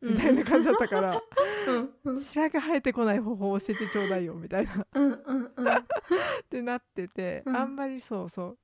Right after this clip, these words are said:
Speaker 2: なんか、あの、悩みつつ、結構髪の毛をケアできてないっていうのが、
Speaker 1: あー。
Speaker 2: え、現状だ、だね。
Speaker 1: そっかそっか。
Speaker 2: うん。
Speaker 1: なるほどね。
Speaker 2: うん。
Speaker 1: あ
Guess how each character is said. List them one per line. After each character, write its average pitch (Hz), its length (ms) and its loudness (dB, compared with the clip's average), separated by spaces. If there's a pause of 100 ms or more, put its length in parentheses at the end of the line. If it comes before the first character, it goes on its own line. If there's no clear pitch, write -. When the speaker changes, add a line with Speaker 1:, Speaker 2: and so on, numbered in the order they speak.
Speaker 2:
な 226 100 -4
ん 202 40 -12
か、 190 260 -10 (760)
あ 190 140 -4
の、 185 280 -6 (200)
悩 277 320 2
み 349 100 -2
つ - 140 -14
つ、 202 280 -8 (400)
結 - 160 -6
構 190 120 -4
髪 226 260 -2
の 285 140 -6
毛 - 140 -8
を 170 120 -4
ケ - 240 -4
ア 226 60 -2
で 190 140 -6
き - 100 -18
て 180 140 -6
な 175 160 -6
い - 20 -8
っ 165 40 -14
て - 180 -16
い - 160 -10
う 190 80 -12
の 185 120 -6
が、 196 220 -4
Speaker 1:
あ 220 840 -4 (500)
ー。 - 40 -10
Speaker 2:
え、 196 160 -4
現 185 320 -2
状 170 220 -6
だ、 170 180 -10 (260)
だ 185 200 -12
ね。 190 260 -10 (160)
Speaker 1:
そ 185 160 -8
っ 175 140 -6
か 190 140 -10
そ 196 160 -14
っ - 60 -18 (100)
か。 156 320 -16 (340)
Speaker 2:
う - 20 -12
ん。 220 40 -10
Speaker 1:
な 226 60 -8
る 220 100 -6
ほ 226 100 -4
ど 220 120 -6
ね。 226 120 -6 (1400)
Speaker 2:
う - 20 -20
ん。 185 40 -20
Speaker 1:
あ 185 760 -20